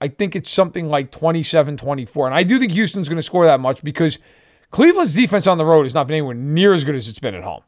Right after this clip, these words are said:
Splits are ridiculous on the road. So give me Cleveland, but give them to me in a tight game, a game that comes down to the last, you know,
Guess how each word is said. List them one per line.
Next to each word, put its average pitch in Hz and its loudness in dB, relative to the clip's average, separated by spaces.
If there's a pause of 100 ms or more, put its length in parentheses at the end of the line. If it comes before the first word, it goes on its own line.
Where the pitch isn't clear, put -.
(240)
Splits - -4
are 123 -6
ridiculous 113 -6 (120)
on 135 -4
the 123 -8
road. 104 -6 (260)
So 185 2 (840)
give 196 0
me 254 -2
Cleveland, 214 -4 (640)
but 170 0
give 240 2
them 233 0
to 214 2
me 196 0
in 175 -2
a 147 -2
tight 139 -2
game, 85 -16
a 165 -4
game 180 -4
that 165 -6
comes 156 -6
down 143 -4
to 135 -8
the 151 0
last, 131 2
you 110 -12
know, - -20